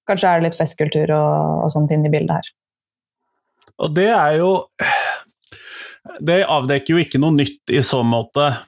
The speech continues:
Speaker 2: men det underbygger jo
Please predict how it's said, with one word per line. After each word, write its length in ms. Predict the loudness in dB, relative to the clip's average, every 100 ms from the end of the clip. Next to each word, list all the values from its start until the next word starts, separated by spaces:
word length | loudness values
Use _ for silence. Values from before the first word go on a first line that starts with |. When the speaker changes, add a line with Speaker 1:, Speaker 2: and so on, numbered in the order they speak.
| -2
Speaker 2:
men 300 | 0 2 -2 -4
det 540 | -6 0 2 2 2 -2 -2
underbygger 840 | 2 4 4 4 2 0 0 0 0
jo 140 | 2